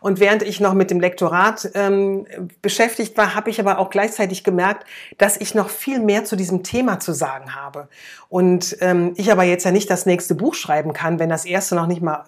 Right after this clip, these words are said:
äh, veröffentlicht wurde. Und so habe ich im Februar zweitausendsechzehn meinen Blog online, äh, gestellt. Und, ähm, auf dem, ähm, ja, erscheint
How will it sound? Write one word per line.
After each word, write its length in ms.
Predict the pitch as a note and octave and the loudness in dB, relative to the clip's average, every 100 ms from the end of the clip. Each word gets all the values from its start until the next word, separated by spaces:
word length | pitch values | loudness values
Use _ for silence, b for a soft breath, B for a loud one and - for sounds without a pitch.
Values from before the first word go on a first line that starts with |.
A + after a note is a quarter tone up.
| - | -12
äh, 160 | E3 D3+ | -10 -6
veröffentlicht 640 | F#3 G#3+ A3 F3 C#3+ - | -2 -2 -2 -4 -4 -4
wurde. 360 | D#3 D3 G3 - B B B | -4 0 0 -2 B B B
Und 140 | G3 | -4
so 200 | G3 B3 | 2 2
habe 200 | B3 A#3+ | 2 0
ich 100 | A3 | -2
im 100 | G3 | -4
Februar 400 | F#3+ A3 A3 G#3 | -2 -2 2 2
zweitausendsechzehn 1080 | G#3 F#3+ F#3 F#3 F3+ D#3+ F3+ G3+ - - G3 | 2 0 0 0 -2 -2 -2 -2 -4 0 2
meinen 280 | F#3 F3+ E3+ | 2 0 2
Blog 400 | E3+ F3+ - - | 2 2 -4 -10
online, 580 | D#3+ D3+ D3 C#3+ C#3+ D3 | -6 -4 -4 -6 -8 -8
äh, 100 | E3 | -10
gestellt. 640 | D3+ C#3+ - C#3+ B2+ - - | -6 -6 -4 -6 -8 -14 -12
Und, 420 | - D#3 D#3 C#3+ F#3 | -8 -6 -8 -10 -10
ähm, 280 | F3 D#3+ D#3+ B B B B | -6 -6 -8 B B B B
auf 220 | F#3 - | -2 0
dem, 520 | G#3 A3 C4 C#4+ D4 B B B B B - | 2 2 2 -2 -6 B B B B B -6
ähm, 400 | G#3+ G#3+ G#3+ G#3+ | -2 0 2 2
ja, 280 | G#3 D#3+ D#3 | 2 2 0
erscheint 920 | E3+ F3 - G3 G#3 A3+ A3+ - - | -4 -4 0 2 4 2 0 -8 -18